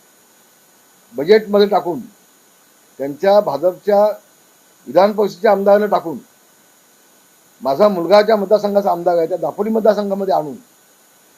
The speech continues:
तिथं भाजपच्या आमदारांना आणून त्याच्या हातानं भूमिपूजन केली, स्थानिक आमदाराला बाजूला ठेवून. हा युतीचा धर्म आहे का? आम्ही हक्कभंग टाकला असता तर चर्चेला उदाहरण केलं असतं. दुसरी गोष्ट,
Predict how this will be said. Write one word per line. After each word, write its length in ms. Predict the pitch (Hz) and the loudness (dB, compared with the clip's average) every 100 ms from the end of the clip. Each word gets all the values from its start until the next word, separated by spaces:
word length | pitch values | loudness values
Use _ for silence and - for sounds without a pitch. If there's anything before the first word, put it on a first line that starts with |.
| _ - | _ -14
तिथं 160 | 143 226 | -4 -4
भाजपच्या 540 | 147 147 214 208 240 | -2 -2 -2 0 2
आमदारांना 440 | 214 202 214 226 226 | 2 4 4 4 2
आणून 360 | 185 202 247 | -2 -2 -4
त्याच्या 380 | 226 202 - 214 | -2 -4 -4 -6
हातानं 320 | 180 226 247 | -4 -4 -4
भूमिपूजन 520 | 220 196 226 214 240 | -4 -6 -8 -6 -2
केली, 260 | 208 202 156 - _ _ _ _ | 0 0 -4 -10 _ _ _ _
स्थानिक 300 | 180 208 226 | 0 0 0
आमदाराला 360 | 202 208 208 | 0 2 2
बाजूला 260 | 202 180 196 | 0 -2 -4
ठेवून. 300 | - 180 139 - _ _ _ _ _ _ _ _ _ _ _ _ | -4 -8 -8 -12 _ _ _ _ _ _ _ _ _ _ _ _
हा 60 | 113 | -14
युतीचा 220 | 117 160 | -10 -8
धर्म 220 | 139 127 147 | -6 -4 -6
आहे 80 | |
का? 140 | 120 180 208 _ _ _ _ _ _ _ _ _ _ _ _ _ _ _ _ _ - | -8 -14 -20 _ _ _ _ _ _ _ _ _ _ _ _ _ _ _ _ _ -18
आम्ही 140 | 135 | -14
हक्कभंग 420 | 127 - 160 170 165 | -14 -12 -12 -10 -8
टाकला 240 | 139 123 120 | -10 -10 -12
असता 380 | - 87 90 139 156 _ _ _ _ _ _ _ _ 160 | -14 -18 -18 -20 _ _ _ _ _ _ _ _ _ -20
तर 40 | 151 | -12
चर्चेला 320 | 160 185 190 | -10 -8 -8
उदाहरण 320 | 190 202 208 | -8 -8 -8
केलं 240 | 202 180 165 | -10 -12 -16
असतं. 200 | - 165 _ _ _ _ _ _ _ _ _ _ _ _ _ _ _ _ _ _ _ _ _ | -20 _ _ _ _ _ _ _ _ _ _ _ _ _ _ _ _ _ _ _ _ _ _
दुसरी 260 | 226 214 277 | -14 -8 0
गोष्ट, 300 | 226 180 | 2 2